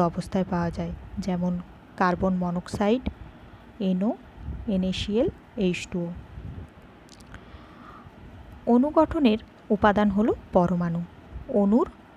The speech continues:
নির্দিষ্ট আণবিক ভর রয়েছে। এই যে দেখো, দুটো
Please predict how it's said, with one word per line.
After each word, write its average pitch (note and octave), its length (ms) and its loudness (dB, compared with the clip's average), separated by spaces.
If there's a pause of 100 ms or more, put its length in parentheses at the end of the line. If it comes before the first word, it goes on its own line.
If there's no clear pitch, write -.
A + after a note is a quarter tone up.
(440)
নির্দিষ্ট G#3+ 420 0 (160)
আণবিক F3+ 320 0 (140)
ভর F#3 160 6 (100)
রয়েছে। E3+ 300 -4 (540)
এই B3 140 4
যে B3 160 4
দেখো, F#3+ 220 2 (600)
দুটো A3 220 4